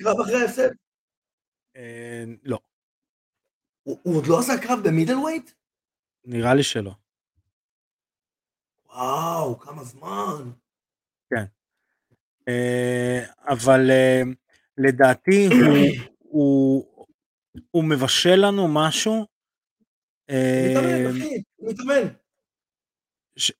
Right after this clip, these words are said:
Speaker 2: לא, סליחה,
Speaker 1: הוא סופר
Speaker 2: סליחה, הוא
Speaker 1: מקצועי.
Speaker 2: כן עשה, הוא כן עשה,
Speaker 1: <clears throat>
Speaker 2: עידו, טעיתי, טעיתי, פשוט זה קרב כזה, מה, זה נגד מרווין ויטוריו, מנצח אותו בהחלטה.
Speaker 1: אה, נכון, נכון, נכון.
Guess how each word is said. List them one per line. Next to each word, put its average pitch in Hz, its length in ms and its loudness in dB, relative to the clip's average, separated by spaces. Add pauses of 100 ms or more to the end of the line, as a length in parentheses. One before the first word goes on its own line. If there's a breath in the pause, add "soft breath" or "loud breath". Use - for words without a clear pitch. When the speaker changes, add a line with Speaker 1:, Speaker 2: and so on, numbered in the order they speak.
(160)
Speaker 2:
לא, 185 180 6
סליחה, - 320 0
Speaker 1:
הוא 208 80 2
סופר 254 140 -2
Speaker 2:
סליחה, - 180 2
הוא 359 60 2
Speaker 1:
מקצועי. - 300 6
Speaker 2:
כן 214 160 6
עשה, 196 240 2
הוא 160 260 -4
כן 196 180 -2
עשה, 180 260 -2
Speaker 1:
<clears throat> 151 40 -2
Speaker 2:
עידו, 175 280 0
טעיתי, 151 520 -4
טעיתי, 147 360 -6
פשוט 131 320 -12
זה 135 100 -6
קרב 143 520 -4 (140)
כזה, 123 260 -6
מה, 139 400 -10
זה 135 320 -2
נגד 143 300 -4
מרווין 160 380 0
ויטוריו, 147 440 -2
מנצח 123 400 -4
אותו 131 160 -10
בהחלטה. 120 480 -8
Speaker 1:
אה, 151 400 -2
נכון, 127 360 -2
נכון, 110 260 -12
נכון. 107 200 -20